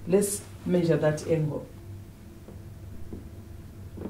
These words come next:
In this case, we are going to read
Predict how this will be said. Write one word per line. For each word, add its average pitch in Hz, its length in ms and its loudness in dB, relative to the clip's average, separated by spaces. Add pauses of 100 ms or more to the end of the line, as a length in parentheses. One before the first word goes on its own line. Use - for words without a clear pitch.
(1900)
In 233 160 12
this 311 260 12
case, 247 480 8 (380)
we 196 120 8
are 185 180 6
going 240 400 12
to 233 400 4 (380)
read 190 380 8